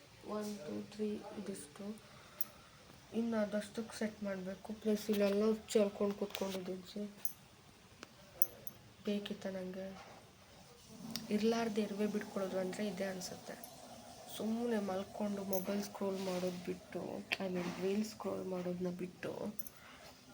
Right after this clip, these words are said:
ಇದೇನೋ ಕ್ಲೀನ್ ಮಾಡ್ತೀನಿ, ಏನೋ ದಬ್ಬಾಕ್ತೀನಿ ಅಂತ ಬಂದೆ. ಆಗ್ತಾ ಅಳ್ಬೇಕಾ ನಗೋಗ್ಬೇಕಾ ಗೊತ್ತಾಗ್ತಿಲ್ಲ. ಹ್ಮ್. ಅದ್ ಬೇರೆ ಹಲ್ಲು ನೋಯ್ತುಂಟು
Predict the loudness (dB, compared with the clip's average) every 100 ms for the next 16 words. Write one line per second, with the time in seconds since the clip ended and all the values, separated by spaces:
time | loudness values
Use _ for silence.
0 | -2 0 0 0 -2 2 4 4 2 0
1 | -2 -2 0 0 -2 0 0 0 -2 2
2 | 2 0 -2 -4 -6 -8 -12 -10 -10 -10
3 | -12 -14 -12 -10 -6 -8 -8 -12 -16 -18
4 | -18 -10 -2 0 0 0 4 4 4 2
5 | -4 -12 -16 -16 -16 -18 -18 -18 -18 -20
6 | -18 2 4 6 4 -2 -4 2 4 4
7 | 4 6 6 10 10 8 2 2 0 0
8 | -2 -2 2 2 0 -2 -2 -2 -4 -6
9 | -8 -10 -12 -12 -14 -14 -14 -16 -18 -18
10 | -18 -18 -12 -6 -4 -2 0 0 -4 -8
11 | -14 -16 -16 -18 -20 -20 -18 -18 -18 -18
12 | -12 8 10 10 8 6 4 -2 -18 -20
13 | -20 -18 -18 -16 -8 0 2 6 6 8
14 | 4 6 6 8 6 4 0 -4 -4 -4
15 | -4